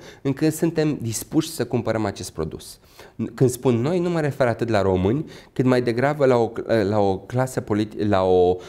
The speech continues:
uh, populație vestic europeană în mare parte debusolată. Noi am avut și o mare șansă, apropo de această tranziție și de, de felul în care ne-am mișcat. Noi am pornit de undeva de jos.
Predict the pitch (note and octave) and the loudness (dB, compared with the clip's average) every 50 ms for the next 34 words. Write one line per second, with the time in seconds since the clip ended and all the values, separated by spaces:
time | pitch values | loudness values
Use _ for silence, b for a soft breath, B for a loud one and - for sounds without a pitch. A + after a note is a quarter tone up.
0 | B B B - F2 G2+ G2 F2+ F2 - A2 G2+ - G#2+ G#2 A2+ C3 C#3 - - | B B B 0 2 2 2 2 0 -2 -2 -2 0 0 2 2 0 -2 -6 -10
1 | - - B2 A#2+ A2+ - - F2+ F#2 B2 B2 B2+ - A#2+ - - G#2 G2 G2 F2+ | -6 -2 0 0 0 -2 -6 -2 -2 -2 -2 0 -4 -6 -4 -2 -2 -2 -2 -2
2 | - - G#2+ G#2+ G#2+ G#2+ G2+ F#2+ F#2+ F#2+ G2 G2+ G2 F2+ - F#2+ F#2+ - - F#2 | -2 -2 -2 -2 -2 -2 -2 -2 -2 0 0 0 -2 -2 -2 -4 -4 -4 -4 -4
3 | F2 F2 D#2+ D#2+ F2+ - - B1 A#1+ A1+ - - - - - B B B B B | -4 -4 -4 -4 -4 -4 -2 -2 -2 -4 -6 -12 -18 -20 -20 B B B B B
4 | B B - C3 D#3 F3 F3+ D3+ B2+ C3+ D#3+ D#3+ D#3+ - - D3 C3+ B2+ A2+ G2+ | B B -4 -4 -2 -2 -2 -4 -2 -2 -2 -2 -4 -8 -8 -8 -6 -6 -4 -6
5 | F#2+ F2 - - C#2+ D2 D#2 - - - - D2+ C#2 - D2 D#2+ D#2 D#2 - E2 | -6 -6 -6 -6 -8 -8 -6 -8 -8 -8 -8 -8 -6 -4 -4 -4 -4 -4 -6 -6
6 | - - - - D#2 D#2+ E2 D#2 D2+ D#2+ E2+ E2 - - B1 C#2 - - - D2 | -8 -8 -8 -6 -6 -4 -4 -4 -6 -6 -8 -8 -8 -8 -8 -8 -10 -6 -6 -6
7 | C2 B B B B B B - G2 F#2 - - - - - - G2+ F#2 F#2 F#2 | -6 B B B B B B -4 -4 -4 -4 -8 -16 -10 -2 0 0 2 0 -2
8 | F2 - F2+ F2 F2+ E2+ E2+ E2 - - - - - A2+ D3 E3+ F#3 E3 - - | -2 -2 -2 -2 0 -2 -2 -4 -2 -4 -4 -2 0 0 0 0 0 0 0 0
9 | B2 A2 - - C#3+ - - - - A#2 A#2+ A#2 A#2 A2+ A#2 A2 B2+ A#2+ G#2 G#2 | 0 0 0 -8 -14 -14 -14 -12 -6 -4 -4 -4 -2 -4 -4 -4 -4 -2 -2 -2
10 | F#2+ E2 E2 C2 - - - - - | -2 -2 -6 -8 -8 -10 -12 -12 -14